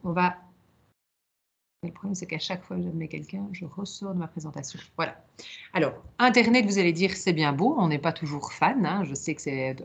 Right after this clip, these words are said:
parfois un mal nécessaire, j'en parlais en début de présentation. Euh, mais il faut savoir que l'utilisateur et le Belge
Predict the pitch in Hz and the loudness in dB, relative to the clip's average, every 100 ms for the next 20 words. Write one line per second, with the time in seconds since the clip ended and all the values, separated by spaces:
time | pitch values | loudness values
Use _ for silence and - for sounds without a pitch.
0 | - 135 - 156 147 139 135 131 135 - | -6 -6 0 0 0 0 -2 -2 -4 -2
1 | 156 147 143 131 135 143 135 131 131 131 | 0 0 -2 -2 -2 0 0 0 -2 -4
2 | 147 135 127 120 - 185 - - - - | -4 -4 -4 -6 2 2 2 -4 -16 -16
3 | - - 143 139 135 127 156 165 160 151 | -16 -2 2 4 4 2 4 4 4 2
4 | 147 208 - 156 170 196 196 170 156 151 | 4 4 6 6 6 4 4 4 4 0
5 | 175 165 143 135 123 170 196 160 131 | 2 2 2 0 2 4 6 4 0